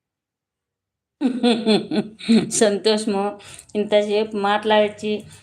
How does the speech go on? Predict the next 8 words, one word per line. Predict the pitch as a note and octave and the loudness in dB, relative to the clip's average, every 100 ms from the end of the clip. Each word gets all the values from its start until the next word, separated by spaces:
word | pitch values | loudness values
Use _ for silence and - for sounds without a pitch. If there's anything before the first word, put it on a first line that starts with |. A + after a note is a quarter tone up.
| _ F#3+ | _ -4
మాట్లాడిచ్చింది | G#3 A3+ A#3+ A3 G3+ F#3+ G3+ G3 | 0 0 2 2 0 -4 -6 -2
కాకుండా | F#3+ F#3+ G3 G3 | -2 -2 -6 -4
సబ్ | G3+ G3 G#3+ | -4 -6 -6
చేసుకున్నారు. | G#3+ - F#3+ F#3 F#3+ | -6 -6 -8 -6 -6
మరీ | G3 E3+ F3 F3+ | -6 -6 -8 -12
సంతోషం. | F#3 E3 D#3+ E3+ - E3 _ _ _ _ | -10 -10 -10 -16 -16 -18 _ _ _ _
జై | F3 F#3 G3+ | -4 -2 -2
వీరాంజనేయ. | G3+ F3+ E3+ E3 E3 | -6 -8 -8 -10 -12